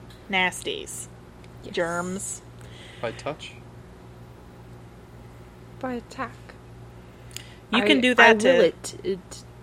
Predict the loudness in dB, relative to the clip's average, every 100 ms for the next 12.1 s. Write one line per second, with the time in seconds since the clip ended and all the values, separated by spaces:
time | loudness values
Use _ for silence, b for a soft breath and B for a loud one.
0 | -4 -2 -2 -10 -14 B B -12 0 0
1 | 4 2 4 4 4 6 6 6 4 4
2 | 4 2 0 2 0 0 -2 -4 -8 -14
3 | -16 -10 -10 -8 -2 0 0 -4 -8 -12
4 | -6 0 0 2 -2 -4 -8 -4 -2 0
5 | -2 -2 0 0 0 -2 0 0 0 -4
6 | -2 2 4 4 0 0 0 0 0 -4
7 | -6 -8 -8 -6 -6 -6 -8 -8 -8 -2
8 | 2 2 2 B B B B B B -4
9 | 0 4 4 4 2 0 0 -2 -2 -6
10 | -4 0 2 4 0 -4 -20 -20 -20 -20
11 | -20 -18 0 0 2 0 0 0 -4 -8